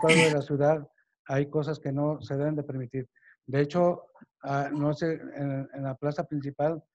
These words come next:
y en los, no se permite ya el comercio ambulante. Y yo estoy de acuerdo en que hay comercios ya establecidos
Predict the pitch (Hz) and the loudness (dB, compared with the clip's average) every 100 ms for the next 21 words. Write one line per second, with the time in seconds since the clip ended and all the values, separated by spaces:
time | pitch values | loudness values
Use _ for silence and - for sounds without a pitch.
0 | _ _ _ 135 131 131 131 127 139 139 | _ _ _ -6 -2 -2 -4 -6 -6 -4
1 | 135 139 143 147 147 151 147 151 151 143 | -4 -4 0 0 0 0 2 2 0 -2
2 | 139 139 156 143 135 _ _ _ 131 127 | -2 -2 -2 -4 -6 _ _ _ -8 -4
3 | 139 147 156 160 190 185 _ _ _ - | 0 2 0 0 -4 -4 _ _ _ -6
4 | 156 156 175 - 190 185 180 180 180 190 | 0 2 2 2 2 2 2 0 2 0
5 | 190 - 143 143 151 160 185 180 175 175 | -2 -6 -6 -2 -2 -2 -2 -2 -2 -4
6 | 180 - 147 156 175 170 151 175 180 175 | -8 -4 -2 -2 -2 -4 -4 -4 -2 -4